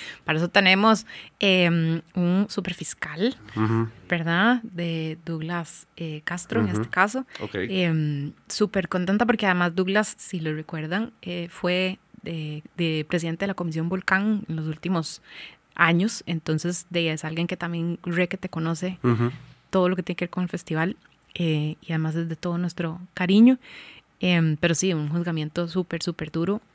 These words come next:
Speaker 1: para, para todas las partes.
Speaker 3: Ok.
Speaker 2: Sí, eso, tam-, por eso te digo,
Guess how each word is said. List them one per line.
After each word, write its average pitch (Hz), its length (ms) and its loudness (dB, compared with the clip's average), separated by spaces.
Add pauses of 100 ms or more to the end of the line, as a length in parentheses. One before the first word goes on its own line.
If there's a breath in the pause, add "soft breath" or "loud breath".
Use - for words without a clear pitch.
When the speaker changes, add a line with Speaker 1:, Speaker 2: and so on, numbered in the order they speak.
Speaker 1:
para, 147 440 -2
para 160 160 -4
todas 165 180 -2
las 165 100 -4
partes. - 440 -4 (440)
Speaker 3:
Ok. 127 140 -10 (720)
Speaker 2:
Sí, 117 200 2 (360)
eso, 104 300 -4
tam-, 101 220 -6 (100)
por 101 140 -2
eso 110 180 -4
te 113 80 0
digo, 110 200 0